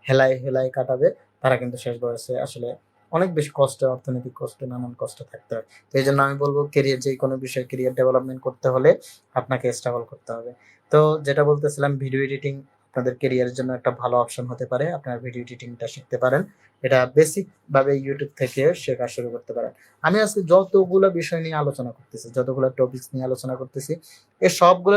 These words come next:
টপিকস কিন্তু আপনারা YouTube-এ বিভিন্ন ফ্রি ফ্রি কোর্স দেখে দেখেও কিন্তু আপনারা এইগুলা শুরু করতে পারেন। তারপরে আরেকটা বিষয় হলো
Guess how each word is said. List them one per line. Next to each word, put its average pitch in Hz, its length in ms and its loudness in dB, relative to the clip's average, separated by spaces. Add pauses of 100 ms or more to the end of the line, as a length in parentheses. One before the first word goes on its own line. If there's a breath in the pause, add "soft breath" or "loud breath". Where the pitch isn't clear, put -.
(120)
টপিকস 180 280 0
কিন্তু 185 240 -2
আপনারা 175 320 4 (600)
YouTube-এ 170 520 6 (280)
বিভিন্ন 196 340 6
ফ্রি 190 300 0
ফ্রি 180 280 -2
কোর্স 147 300 4 (1120)
দেখে 139 300 6
দেখেও 143 300 6
কিন্তু 131 300 -2
আপনারা 139 340 4 (480 soft breath)
এইগুলা 127 320 6 (140)
শুরু 131 240 2
করতে 120 260 -6
পারেন। 117 240 -6 (1500 soft breath)
তারপরে 196 380 6 (400)
আরেকটা 175 340 6
বিষয় 175 340 8
হলো 170 180 10